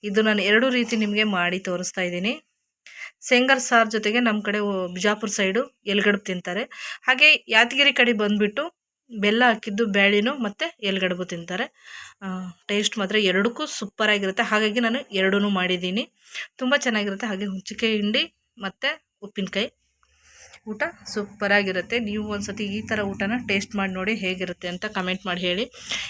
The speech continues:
ಎಲ್ಲರಿಗೂ ಇಷ್ಟ ಆಯ್ತು ಅನ್ಕೊತೀನಿ. ಯಾರಿಗೆಲ್ಲ ಇಷ್ಟ ಆಯ್ತು ಒಂದು ಲೈಕ್ ಮಾಡಿ. ಇದೇ ಥರ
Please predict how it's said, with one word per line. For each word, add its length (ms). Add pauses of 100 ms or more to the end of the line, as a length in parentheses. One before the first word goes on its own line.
ಎಲ್ಲರಿಗೂ 340
ಇಷ್ಟ 200
ಆಯ್ತು 240
ಅನ್ಕೊತೀನಿ. 480
ಯಾರಿಗೆಲ್ಲ 440
ಇಷ್ಟ 220
ಆಯ್ತು 220
ಒಂದು 220
ಲೈಕ್ 280
ಮಾಡಿ. 280
ಇದೇ 160
ಥರ 180